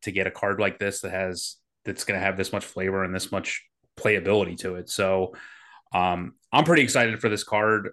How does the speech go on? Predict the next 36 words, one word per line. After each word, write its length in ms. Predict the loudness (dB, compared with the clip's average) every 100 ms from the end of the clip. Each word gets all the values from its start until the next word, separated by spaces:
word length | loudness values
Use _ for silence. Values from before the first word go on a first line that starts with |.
| -10
Um, 340 | -6 -4 -2 -2
I 100 | 0
think 200 | 0 0
it 140 | -2
leads 320 | -2 -4 -4
to, 160 | -8 -6
it 140 | -4 2
leads 260 | 2 2 -4 -10 -14
really 640 | -4 2 6 6 6 4
well 600 | 0 2 4 4 2 0
with 300 | -2 -4 -4
Lucifer 540 | -2 -2 0 0 0 -2
as 120 | -2
well, 400 | -4 -4 -4 -8 _ -14
because, 800 | -10 0 2 2 0 -2 -8 -12 -18 -20 -20 -20 -20 -6 2
uh, 200 | 2 4
a 60 |
lot 140 | 4 4
of 60 | 4
times 160 | 2
when 60 | 2
you're 120 | 2
playing 320 | 0 0 -2
Lucifer, 640 | -4 -4 -4 -2 -2 -2 -6 _ _ _ -20 -10
you 160 | -2
discard 360 | 0 2 4 2
a, 20 | 0 -4
you 140 | 0
discard 320 | 2 2 2
a 40 | 2
song 380 | 0 -4 -6 -20 -20 _ _
instead 200 | -8 -6
of 40 | -4
discarding 380 | 0 0 0
two 160 | -2 -6
cards. 480 | -2 -4 -4 -12